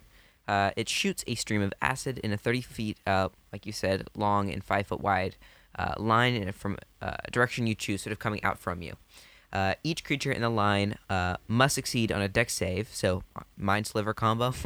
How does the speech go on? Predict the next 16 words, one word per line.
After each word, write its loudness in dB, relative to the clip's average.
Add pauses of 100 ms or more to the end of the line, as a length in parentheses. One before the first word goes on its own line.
(260)
<laughs> -16
or 4
be 2
covered 2
in 0
acid -2
for -16
the -8
spell's 4
duration 0
or 0
until -4
a -4
creature 0
uses -2
its -4